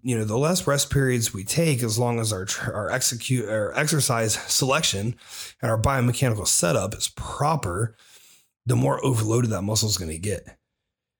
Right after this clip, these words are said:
The more other fibers are gonna get stimulated to come in and help. As long as we have perfect intent with what we are doing,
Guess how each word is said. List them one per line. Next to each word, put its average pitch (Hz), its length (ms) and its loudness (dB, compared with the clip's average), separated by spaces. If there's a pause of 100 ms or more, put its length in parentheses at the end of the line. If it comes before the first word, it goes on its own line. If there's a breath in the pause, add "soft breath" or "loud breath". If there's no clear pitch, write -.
(320)
The 123 120 4
more 127 320 2
other 104 200 0
fibers 156 520 0
are 110 40 0
gonna 107 160 -2
get 104 100 -6
stimulated 117 560 0
to 110 60 -4
come 110 240 0
in 110 80 0
and 98 100 -6
help. - 380 -2
As 139 160 4
long 175 440 2
as - 580 -2 (760 soft breath)
we 107 80 -2
have - 180 -8
perfect 156 540 -2
intent 135 340 0
with - 140 -10
what 101 160 -4
we 107 100 -4
are 107 80 -2
doing, 98 540 0